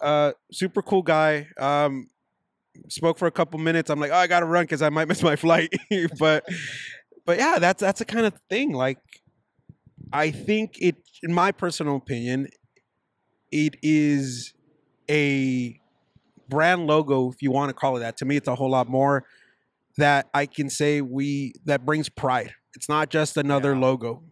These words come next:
Speaker 2: It, it brings
Speaker 1: Exactly.
Speaker 2: pride when you're rocking it, um, on or off the course. And, and that's something I'm proud of. It translates on or off the course. So.
Speaker 1: Hundred percent, bro. Hundred percent. And I, I kinda wanna touch on something, and you probably didn't even notice it,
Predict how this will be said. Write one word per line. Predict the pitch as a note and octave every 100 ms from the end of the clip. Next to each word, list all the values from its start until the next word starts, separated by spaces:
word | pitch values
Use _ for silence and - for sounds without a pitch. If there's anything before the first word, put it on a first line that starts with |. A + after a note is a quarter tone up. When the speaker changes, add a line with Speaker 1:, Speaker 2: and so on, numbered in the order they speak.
| -
Speaker 2:
It, | B2+
it | - A#2+
brings | C#3+ D3+ A2+
Speaker 1:
Exactly. | G#2 -
Speaker 2:
pride | C#3 C#3+ C3+
when | B2+ C3
you're | B2+ B2
rocking | B2 B2+ - A#2
it, | A2 - -
um, | A#2+ A#2+ A2+ - - - _ _
on | D3+ D#3
or | C#3+
off | D3
the | -
course. | - B2 - -
And, | -
and | - D3
that's | D#3+ -
something | F#3 F#3
I'm | E3+ C#3+
proud | D#3 D#3+
of. | B2+ A2+
It | B2
translates | - D#3+ D3+ D#3 C#3 C#3
on | C3+ C#3
or | B2
off | B2+ B2+
the |
course. | - - - - - -
So. | - - _ _ _ - - -
Speaker 1:
Hundred | C#3 B2
percent, | A#2 - G#2 G2
bro. | G#2 G2+
Hundred | - A#2+ G#2+
percent. | G#2+ G#2+ G#2 G2 _ _ - G#2 _ -
And | G#2+ G#2+ G#2 - - - _
I, | D3 -
I | C#3+
kinda | D#3+ E3
wanna | F3 E3+ D#3
touch | C3 D3 C#3
on | D#3
something, | E3 D#3 E3+ F3+ D#3 _ _
and | C3 B2 A#2+ A2
you | B2
probably | C3 D3 C3+
didn't | C#3
even | C3 B2
notice | A2+ B2+ C3
it, | D#3+